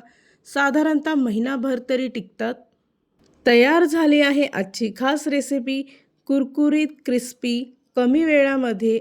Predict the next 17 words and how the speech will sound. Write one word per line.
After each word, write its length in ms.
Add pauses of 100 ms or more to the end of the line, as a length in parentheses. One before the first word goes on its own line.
अतिशय 460
सोप्या 500
पद्धतीने 640 (180)
तयार 340
झाले 300
आहे 360 (500)
केळीचे 480
वेफर्स. 580 (340)
ही 180
रेसिपी 460
तुम्ही 300
नक्कीच 500
ट्राय 200
करा, 280
तुम्हाला 420
खूपच 440
आवडेल. 340